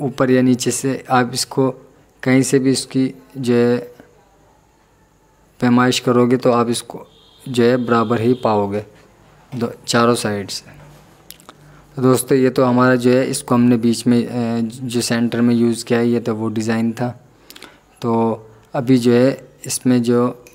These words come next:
हमने जो बाहर हमने इसमें जो डार्क ग्रीन कलर की टाइल्स यूज़ की है वो भी हम आपको दिखाएंगे, और जो बाहर वाइट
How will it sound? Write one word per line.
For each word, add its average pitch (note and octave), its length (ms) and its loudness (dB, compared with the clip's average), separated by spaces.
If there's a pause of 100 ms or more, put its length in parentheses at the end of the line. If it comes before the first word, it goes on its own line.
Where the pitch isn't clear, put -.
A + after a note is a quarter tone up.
हमने A#2 300 -4
जो A#2+ 160 0
बाहर A2+ 340 -2
हमने A#2 520 -6
इसमें A#2 260 -4
जो A#2 140 0
डार्क A2+ 380 -2 (240)
ग्रीन A#2 360 -2
कलर A2+ 260 -4
की A2+ 100 -6
टाइल्स A2+ 420 -4
यूज़ A2 220 -4
की A#2 160 -4
है A#2 200 -2 (440)
वो A2+ 80 -4
भी A2+ 140 -2
हम A2+ 140 0
आपको A2+ 260 -2
दिखाएंगे, A#2 540 -4 (340)
और A#2+ 180 0
जो A#2+ 160 0
बाहर A2+ 360 -4
वाइट A2+ 460 -6